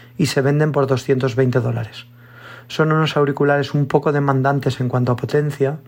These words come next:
pero con un sonido, una calidez y una escena absolutamente espectaculares. Para finalizar los auriculares os recomiendo unos un tanto peculiares,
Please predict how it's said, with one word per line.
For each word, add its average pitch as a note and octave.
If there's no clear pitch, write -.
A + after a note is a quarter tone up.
pero C#3
con C#3
un C#3
sonido, C#3+
una C3
calidez C3
y C3
una C3
escena C#3
absolutamente C3+
espectaculares. -
Para C3+
finalizar C#3
los D#3
auriculares D3
os B2+
recomiendo D3
unos D#3
un C#3+
tanto C3+
peculiares, B2